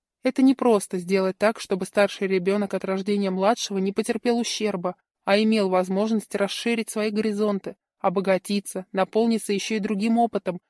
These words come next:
другими переживаниями. Но мы должны хотя бы попытаться. "Отдай ему свое, он же не понимает, он же маленький". Классическая фраза, способная вызвать в ребенке лишь в основном негативные эмоции,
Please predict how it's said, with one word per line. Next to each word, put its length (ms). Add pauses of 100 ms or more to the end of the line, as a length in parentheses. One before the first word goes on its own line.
(160)
другими 560
переживаниями. 1040 (560)
Но 140
мы 140
должны 380
хотя 280
бы 120
попытаться. 680 (500)
"Отдай 340
ему 180
свое, 420
он 140
же 120
не 100
понимает, 600
он 120
же 120
маленький". 800 (440)
Классическая 680
фраза, 360
способная 540
вызвать 360
в 40
ребенке 480
лишь 240
в 40
основном 400
негативные 640
эмоции, 540